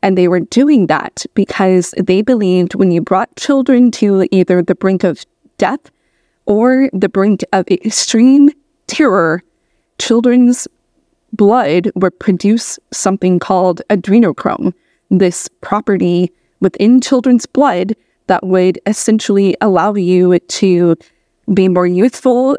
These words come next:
be more energetic. And so they would bring these children to the point of death or the point of extreme fear through abuse.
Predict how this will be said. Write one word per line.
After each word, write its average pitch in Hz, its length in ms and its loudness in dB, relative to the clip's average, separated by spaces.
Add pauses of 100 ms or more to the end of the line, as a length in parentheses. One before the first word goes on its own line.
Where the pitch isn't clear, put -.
be 180 160 2
more 180 280 0
energetic. 196 720 -2 (340)
And 196 180 2
so 185 380 0
they 180 140 2
would 175 180 -2
bring 247 320 4
these 214 260 -2
children 185 440 0
to - 100 -10
the 165 100 -4
point 214 280 0
of 220 160 -4 (160)
death 190 420 -4
or 190 100 0
the 180 80 -2
point 196 300 0
of 180 160 -2
extreme 214 520 0
fear 185 420 0
through 196 200 -2
abuse. 170 560 -2